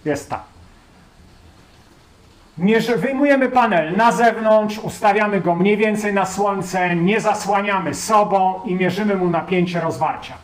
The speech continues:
Napięcie rozwarcia to jest podstawowy parametr, który nam mówi o tym, czy mamy kupować te panele, czy nie. Jeżeli różni się ono o dziesięć procent od napięcia nominalnego,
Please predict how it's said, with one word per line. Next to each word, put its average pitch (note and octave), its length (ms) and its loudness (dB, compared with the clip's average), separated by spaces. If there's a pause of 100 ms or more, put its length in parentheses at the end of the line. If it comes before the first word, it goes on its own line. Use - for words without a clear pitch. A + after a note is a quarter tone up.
(140)
Napięcie A3+ 540 0
rozwarcia F#3+ 580 0
to E3+ 80 -8
jest E3 180 -8
podstawowy G3+ 640 2
parametr, F#3+ 600 2
który F3 240 -4
nam E3+ 180 0
mówi E3+ 340 0
o E3 80 0
tym, D#3+ 180 -4
czy F3 160 -8
mamy E3 320 -4
kupować D#3+ 480 -4
te D#3 100 -6
panele, C#3 340 -4
czy - 160 -12
nie. A#2 160 -10 (540)
Jeżeli F#3+ 460 0
różni G3 400 -2
się G3 180 0
ono D3+ 300 -2
o C#3+ 60 -6
dziesięć F3+ 360 -4
procent D#3 540 -6
od C#3 80 -10
napięcia D#3 460 -4
nominalnego, D#3 840 -2